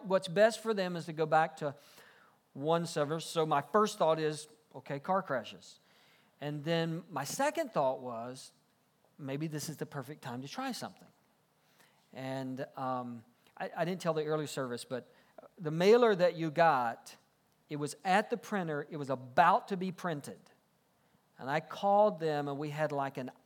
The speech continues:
hour before it would have been too late. But we were, we managed to make the service time change on the mailer. So starting next Sunday,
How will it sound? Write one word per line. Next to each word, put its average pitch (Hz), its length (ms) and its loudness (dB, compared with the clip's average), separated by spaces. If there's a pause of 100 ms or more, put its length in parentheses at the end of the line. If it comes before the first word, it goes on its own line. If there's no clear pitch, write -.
hour 165 580 4
before 143 380 -2
it 156 80 -4
would 147 140 -2
have 135 120 -4
been 139 200 -2
too 165 260 -8
late. 147 680 0 (720)
But 139 100 -6
we 143 140 -4
were, 139 180 -6 (240)
we 147 120 -4
managed 175 600 0
to 165 80 -4
make 156 280 0
the 143 60 -12
service 190 480 -4
time 139 340 -4
change 135 500 -8
on 131 220 -6
the 127 60 -6
mailer. 135 360 -2
So 151 140 -8
starting 165 520 2
next 226 260 4
Sunday, 190 500 0